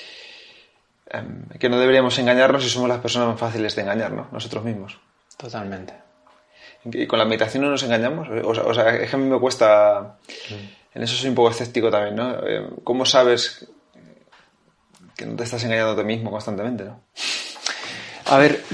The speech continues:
Speaker 2: yo, yo he pasado, eh, ya no me gusta la verdad
Speaker 1: Ujú.
Speaker 2: como concepto. Entonces, el engaño tiene mucho que ver con la verdad.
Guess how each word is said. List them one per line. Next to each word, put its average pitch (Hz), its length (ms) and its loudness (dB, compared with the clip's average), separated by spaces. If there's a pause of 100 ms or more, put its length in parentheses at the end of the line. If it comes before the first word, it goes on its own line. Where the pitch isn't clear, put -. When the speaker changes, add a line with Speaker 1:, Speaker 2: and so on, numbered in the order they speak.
Speaker 2:
yo, 147 200 6 (280)
yo 139 120 4
he 170 80 6
pasado, 180 640 4 (320)
eh, 117 800 2 (1700)
ya 147 200 4
no 156 80 4
me 147 80 4
gusta 131 260 0
la 107 80 2
verdad 98 340 -2 (520)
Speaker 1:
Ujú. 127 320 -6 (160)
Speaker 2:
como 110 180 -2
concepto. 107 500 -8 (2250)
Entonces, 123 420 0
el 117 140 2
engaño 135 420 2
tiene 127 160 0
mucho 123 260 -4
que 113 120 0
ver 104 140 -4
con 98 140 -8
la 98 100 -4
verdad. 104 320 -8